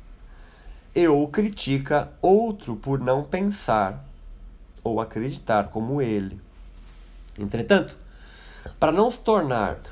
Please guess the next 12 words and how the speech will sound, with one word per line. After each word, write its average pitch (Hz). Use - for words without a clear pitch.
um 143
pessimista 185
inveterado, 139
um 107
cínico, 127
um 127
desiludido 143
da 120
vida, 107
um 156
suicida 208
social, 135